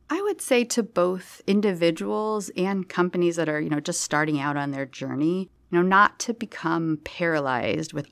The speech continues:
all the things that need to be done. Start with small. Start with incremental change, things that matter most to you or are most material to your business,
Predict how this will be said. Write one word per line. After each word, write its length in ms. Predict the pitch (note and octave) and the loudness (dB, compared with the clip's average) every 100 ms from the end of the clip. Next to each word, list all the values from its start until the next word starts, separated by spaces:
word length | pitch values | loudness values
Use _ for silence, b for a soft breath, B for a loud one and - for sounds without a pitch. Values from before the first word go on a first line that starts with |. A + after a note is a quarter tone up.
| - | -6
all 400 | D#3+ E3 D#3+ D#3 | -2 0 0 -2
the 120 | D3 | -4
things 340 | - C#3 C#3+ | -4 -4 -2
that 120 | C#3+ D3+ | -2 0
need 220 | D3 D3 | 0 -2
to 60 | |
be 140 | C#3+ D3 | -6 -6
done. 500 | - - - - E3+ _ _ | -4 -4 -4 -6 -8 _ _
Start 520 | - - A3 A3+ A3+ - | -10 -2 2 2 -2 -8
with 140 | A3+ | -8
small. 760 | A3 - G3+ A3+ F#3+ - - F3+ | -6 -6 2 4 4 2 -2 -8
Start 320 | - F#3 F#3 | -4 2 2
with 180 | G3 F3+ | 2 -2
incremental 600 | F#3+ G3+ G#3+ G3 F#3 F#3+ | -2 -2 -2 0 -2 -2
change, 640 | - F3+ E3+ F3+ G3+ G3 | -4 -2 0 0 -4 -6
things 220 | - G#3+ G#3+ | -2 -2 -2
that 140 | G3 | -2
matter 300 | F#3 F3 E3 | -2 -2 -2
most 480 | D#3 D3 E3+ F3 - | -2 -2 -2 -4 -6
to 80 | F#3+ | -6
you 500 | D#3 E3+ F3+ G3 F#3+ | -4 -2 -2 -4 -6
or 180 | G3 A3+ | -2 0
are 480 | A#3 G#3+ F#3+ F#3+ - - | 0 0 0 -2 -10 -10
most 420 | F3 F#3 G3 - | -2 0 0 -4
material 400 | E3+ - D#3+ D#3 | -4 -2 -2 -2
to 140 | - D#3 | -6 -6
your 140 | D3 | -6
business, 580 | - C#3+ D#3 A3+ D4 | -4 -4 -2 -2 -2